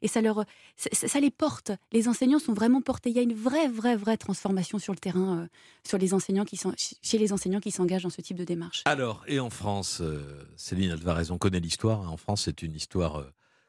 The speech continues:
Speaker 2: contrariée. Au départ, vous êtes soutenu par le directeur de l'enseignement scolaire, euh, un certain Jean-Michel Blanquer. On est en deux mille onze. Trois ans plus tard, la gauche au pouvoir met fin à, à l'expérience de, euh, de Gennevilliers. Aujourd'hui, est-ce que vous espérez encore, euh,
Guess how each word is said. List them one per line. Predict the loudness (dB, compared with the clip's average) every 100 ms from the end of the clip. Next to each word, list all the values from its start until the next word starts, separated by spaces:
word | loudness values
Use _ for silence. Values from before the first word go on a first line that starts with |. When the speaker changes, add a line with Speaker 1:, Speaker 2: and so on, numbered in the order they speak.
| -2
Speaker 2:
contrariée. | 0 2 2 2 0 2 4 2
Au | 2
départ, | 0 0 0
vous | 0
êtes | -4
soutenu | -6 -8 -4
par | -2 -2
le |
directeur | 0 -2 0 0
de | 0
l'enseignement | -2 -4 -4 -4 -2
scolaire, | 2 4 4 0 0
euh, | 0 -2 -6 -16 -10
un | -4
certain | -2 -2 -2 0
Jean-Michel | -2 -2 -4
Blanquer. | 2 2 2 0 0
On | -2
est | -8 -6
en |
deux | -2 2
mille | 2 2
onze. | 2 2
Trois | 2 0
ans | -2
plus | -6 -8
tard, | -2 -2 -2
la | -4
gauche | -4 -2
au | -4
pouvoir | -6 -2 -2 0
met | -4
fin | -4 -6
à, | -8 -8 -14 _ _ _ _
à | 0
l'expérience | 0 2 0 2 0 0
de, | -2 -4 -8 _ _ _ -4
euh, | -2 0
de | 2
Gennevilliers. | 2 2 2 2 4 2 4
Aujourd'hui, | 4 4 2 0
est-ce | 2
que | 2
vous | 4 4 4 2
espérez | 2 2 2 2 2 2
encore, | 0 -2 0 0 0 0
euh, | -2 -2